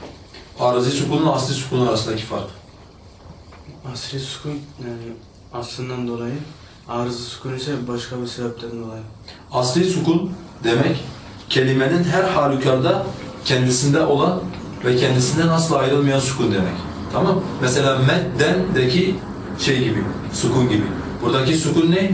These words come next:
Speaker 1: Nasrandaki sukun gibi. Misal darbendeki sukun gibi. Veya fiili maziye damir-i mutaharrik bitiştiği zaman, değil mi? Ee, ne diyoruz? Sukun üzerine mebni diyoruz. Ee, fiil-u madi mebni ala sukuni li intisarihi bi damir-i mutaharrik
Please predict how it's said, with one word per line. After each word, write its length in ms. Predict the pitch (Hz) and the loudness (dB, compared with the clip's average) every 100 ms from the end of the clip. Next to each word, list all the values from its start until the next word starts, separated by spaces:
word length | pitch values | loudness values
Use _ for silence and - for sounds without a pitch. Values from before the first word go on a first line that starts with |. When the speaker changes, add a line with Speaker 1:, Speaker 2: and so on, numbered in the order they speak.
| 131 | 2
Speaker 1:
Nasrandaki 920 | 160 165 139 139 139 127 123 170 - | 2 2 2 2 4 4 4 4 2
sukun 360 | - 135 135 120 | -2 0 2 2
gibi. 240 | 104 98 98 | 2 0 -4
Misal 300 | - 107 101 | -2 -2 2
darbendeki 800 | 110 143 127 123 113 - 165 - - - - | 2 2 2 2 2 2 2 0 -2 -10 -4
sukun 440 | - 123 123 - | 0 2 2 0
gibi. 220 | 107 98 92 - - - | -2 -2 -6 -10 -8 0
Veya 220 | 147 160 | 2 2
fiili 300 | 160 170 170 | 4 4 4
maziye 480 | 156 143 151 175 139 | 4 4 4 2 2
damir-i 280 | 143 156 156 | 2 2 2
mutaharrik 540 | 135 120 131 139 131 | 2 2 2 2 2
bitiştiği 340 | 127 - 131 | 2 2 2
zaman, 280 | 120 110 98 - - | 4 2 0 -4 0
değil 180 | 196 - | 2 2
mi? 120 | - - - - - - 117 | 2 -2 -8 -12 -12 -8 -4
Ee, 40 | 117 113 117 113 - 120 | -2 -2 -4 -6 -6 -2
ne 160 | 151 | 2
diyoruz? 380 | 160 160 190 - - - - - | 4 4 2 0 -6 -10 -8 -6
Sukun 280 | - 131 185 | -2 2 4
üzerine 320 | 165 135 135 | 4 4 2
mebni 380 | 135 117 107 98 - 101 | 2 2 2 0 -2 0
diyoruz. 220 | 95 90 - - - - - - 110 | 0 0 -4 -10 -12 -12 -12 -10 -8
Ee, 40 | 104 | -2
fiil-u 280 | 139 131 | 2 4
madi 360 | 127 151 160 170 170 - - - - - 127 | 4 4 4 2 0 -6 -14 -16 -16 -10 -2
mebni 300 | 131 131 127 | 0 2 2
ala 180 | 131 127 | 2 2
sukuni 640 | - - 147 170 170 127 | 0 -2 0 2 2 2
li 120 | 127 | 0
intisarihi 640 | 123 127 160 156 156 143 | 2 2 2 2 2 2
bi 120 | 131 127 | 2 2
damir-i 320 | 139 160 156 | 2 2 0
mutaharrik 400 | 139 127 - | -2 -2 0